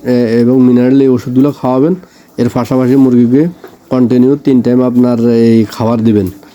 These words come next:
ব্যাস। আর মুরগির টেক কেয়ার করবেন, কোনো মুরগির কোনো সমস্যা আছে কি না এগুলো দেখাশোনা করবেন। এবং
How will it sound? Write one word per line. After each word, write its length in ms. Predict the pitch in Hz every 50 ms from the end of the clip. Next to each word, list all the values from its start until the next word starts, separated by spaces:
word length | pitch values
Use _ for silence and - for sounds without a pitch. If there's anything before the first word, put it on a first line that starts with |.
| _ - _ -
ব্যাস। 340 | 110 117 113 101 - - -
আর 280 | 104 113 113 113 117
মুরগির 360 | 117 117 120 120 110 117 120 110 - -
টেক 100 | 117 101 -
কেয়ার 180 | - 123 120
করবেন, 300 | 117 120 117 117 120 123 117 - - -
কোনো 120 | 117 117
মুরগির 300 | 120 120 120 117 120 117
কোনো 160 | 110 117 120
সমস্যা 400 | 117 - 117 113 113 110 - 123
আছে 180 | 113 104 117 110
কি 100 | 117 117
না 160 | 117 120 127 - - - - - - - -
এগুলো 220 | - 107 110 120 123
দেখাশোনা 460 | 110 113 107 110 110 104 120 123 123
করবেন। 280 | 113 120 117 120 120 113
এবং 240 | 110 117 127 143